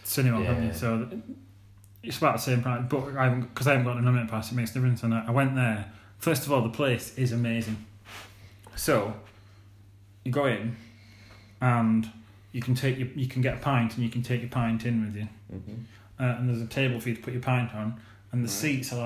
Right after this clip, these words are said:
Speaker 1: like big armchairs. You know, these, they're like premium seats anywhere else, but they're just the standard seats. You sit on it, and it reclines right back. You have to be careful you don't recline too far, you end up having a nap.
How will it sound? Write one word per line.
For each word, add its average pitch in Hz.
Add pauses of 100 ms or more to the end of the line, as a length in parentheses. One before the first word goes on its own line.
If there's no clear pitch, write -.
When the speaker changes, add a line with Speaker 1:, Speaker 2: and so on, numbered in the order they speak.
Speaker 1:
like 117
big 127
armchairs. 127
You 127
know, 117
these, 131
they're 139
like 147
premium 170
seats 123
anywhere 120
else, 127
but 110
they're 117
just 120
the 127
standard 117
seats. - (580)
You 131
sit 143
on 135
it, 123
and 127
it 123
reclines 139 (160)
right 127
back. 135 (560)
You 135
have 131
to 131
be 123
careful 143
you 123
don't 113
recline 120
too 127
far, 107
you 107
end 117
up -
having 110
a 107
nap. 127